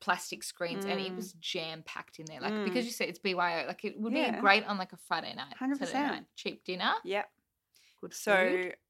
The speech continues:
Speaker 2: I would go there if you're local. And then I've been to,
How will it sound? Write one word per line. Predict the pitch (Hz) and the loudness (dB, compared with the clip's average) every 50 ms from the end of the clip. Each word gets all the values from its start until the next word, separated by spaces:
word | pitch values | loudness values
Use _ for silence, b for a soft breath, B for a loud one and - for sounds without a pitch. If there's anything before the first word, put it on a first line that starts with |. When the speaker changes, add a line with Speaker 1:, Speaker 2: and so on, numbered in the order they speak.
| _ _ _ - 175 | _ _ _ -6 -4
Speaker 2:
I | 180 185 175 - _ - | -4 -4 -4 -8 _ -12
would | 180 185 - - | -12 -12 -6 -6
go | 180 170 170 | -6 -6 -4
there | 170 - 156 156 165 226 285 320 | -4 -4 -4 -2 -2 -2 -4 -6
if | - - | -6 -10
you're | 208 175 | -12 -8
local. | 180 165 170 - - - 139 - - | -8 -8 -8 -6 -8 -8 -6 -2 -2
And | 190 196 196 | -2 0 2
then | 196 190 190 185 | 2 2 4 4
I've | 139 190 196 185 - - | 4 4 2 2 0 -2
been | 208 196 196 196 202 202 190 - - - - | 0 0 0 0 -2 -4 -6 -8 -10 -12 -6
to, | - 208 202 190 185 185 185 180 180 180 180 185 | -4 -2 0 2 2 2 2 2 0 0 -2 -4